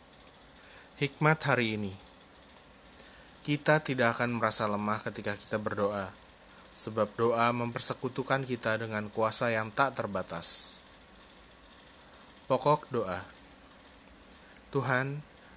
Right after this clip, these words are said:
aku sungguh bersyukur karena aku tidak pernah dibiarkan sendiri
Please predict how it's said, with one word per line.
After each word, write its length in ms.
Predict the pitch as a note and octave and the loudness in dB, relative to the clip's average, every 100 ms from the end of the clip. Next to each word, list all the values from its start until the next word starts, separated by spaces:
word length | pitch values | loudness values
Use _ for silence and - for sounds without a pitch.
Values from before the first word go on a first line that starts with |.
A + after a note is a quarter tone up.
| - | -2
aku 320 | D3 - D#3+ | -2 0 0
sungguh 240 | - D3 C3 | 0 0 0
bersyukur 640 | B2 - A#2+ - C3 C3 | 4 4 4 0 -2 0
karena 320 | A#2 A#2 A2+ | -2 0 -2
aku 160 | - C3 | -4 -4
tidak 320 | A#2+ G#2+ G#2 | -2 -4 -4
pernah 240 | A2+ A2+ | -4 -4
dibiarkan 480 | A2+ G2+ G2+ G2 G2+ | -4 -2 -2 -2 -2
sendiri 560 | - G#2 A2 A2 A2+ | 0 0 -4 -4 -4